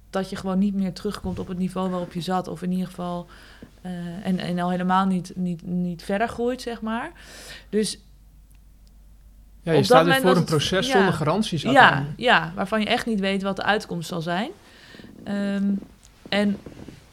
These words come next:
Speaker 1: in dat proces heb ik ontzettend veel over mezelf geleerd. Eh,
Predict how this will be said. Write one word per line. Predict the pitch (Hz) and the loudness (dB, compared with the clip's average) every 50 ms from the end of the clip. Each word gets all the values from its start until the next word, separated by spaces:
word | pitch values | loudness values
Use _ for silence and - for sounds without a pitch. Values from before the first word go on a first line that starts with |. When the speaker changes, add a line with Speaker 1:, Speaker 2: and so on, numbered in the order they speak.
| - - - - - _ _ _ - - - _ _ | -20 -20 -20 -20 -20 _ _ _ -20 -20 -20 _ _
Speaker 1:
in | - 202 214 | 2 4 6
dat | 220 220 220 | 8 6 6
proces | 226 208 208 190 - 233 226 | 6 2 -2 0 2 0 0
heb | 208 185 | 0 -2
ik | 190 | -4
ontzettend | - 185 - - 220 214 190 - | -6 -4 -2 0 0 0 -2 -2
veel | - 196 185 175 | -4 -4 -2 0
over | 180 190 175 180 | -2 -2 0 0
mezelf | 190 190 165 196 202 220 247 - | 0 0 2 4 6 6 6 4
geleerd. | - - - 175 165 - - - - - - - - - - - | 2 -6 -10 -8 -8 -8 -10 -10 -14 -16 -20 -20 -20 -20 -20 -20
Eh, | - 185 | -18 -16